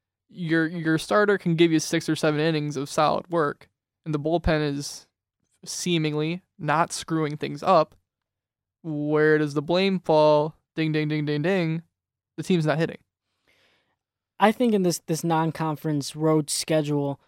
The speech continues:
Speaker 2: we w-, I thought we would have seen the bats light up.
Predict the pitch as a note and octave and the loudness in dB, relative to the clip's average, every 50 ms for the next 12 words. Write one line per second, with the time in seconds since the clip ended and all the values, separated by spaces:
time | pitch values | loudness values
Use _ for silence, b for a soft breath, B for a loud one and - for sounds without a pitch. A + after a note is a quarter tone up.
0 | _ _ _ _ _ _ _ - G#3 A3+ A3+ A3 - _ _ - F#3+ A3+ - A#3+ | _ _ _ _ _ _ _ 4 4 4 4 2 -2 _ _ -4 -4 0 2 2
1 | F#3 F#3 F3+ F3 E3+ D#3+ - - F3+ E3 D#3 C#3+ D3 D#3 D#3 D3+ C#3+ - - - | 4 4 4 4 2 2 0 0 0 0 0 0 2 2 2 2 0 -4 -10 -12
2 | _ _ _ _ _ E3+ D3+ D3+ D3 E3+ F#3+ D#3 _ _ | _ _ _ _ _ 0 2 4 4 4 4 2 _ _